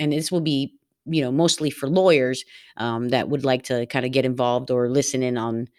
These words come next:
what's happening with the Texas Power Outage campaign. Um, so, you know, right now, obviously, it's very new, but it's, it's gonna s-, gain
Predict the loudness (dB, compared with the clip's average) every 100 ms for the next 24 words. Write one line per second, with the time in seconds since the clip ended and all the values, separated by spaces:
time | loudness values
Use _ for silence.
0 | _ -6 -2 -2 -2 -2 -4 -4 -6 -6
1 | -6 -6 -12 -6 -4 -4 -8 -10 -10 -10
2 | -10 -10 -10 -12 -16 -20 -20 _ -6 -4
3 | -2 0 0 0 -4 0 2 4 4 2
4 | 2 2 0 0 0 0 0 2 4 4
5 | 4 6 4 4 2 2 0 -4 -4 -14
6 | -16 _ _ _ -4 -2 0 0 0 -6
7 | -8 0 2 2 0 -4